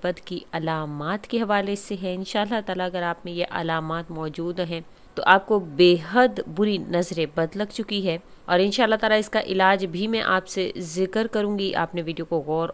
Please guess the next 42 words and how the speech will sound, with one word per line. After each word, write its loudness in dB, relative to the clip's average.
और -4
तवज्जो -4
से -6
सुनना -8
है। -8
उससे 0
पहले 4
मैं 4
गुजारिश 2
करना -2
चाहूँगी -2
कि -4
अगर 0
आप -4
मेरे -2
चैनल -2
पर -4
नए -2
हैं -4
या -4
मुझे -4
पहली -4
मर्तबा -2
सुन -6
रहे -4
हैं, -6
तो -6
मेरे -4
चैनल -6
को -6
सब्सक्राइब -4
ज़रूर -6
कर -4
दें। -6
मज़ीद 0
अपडेट्स 2
हासिल 2
करना 0
चाहते -2
हैं, -2
तो -8
सब्सक्राइब 0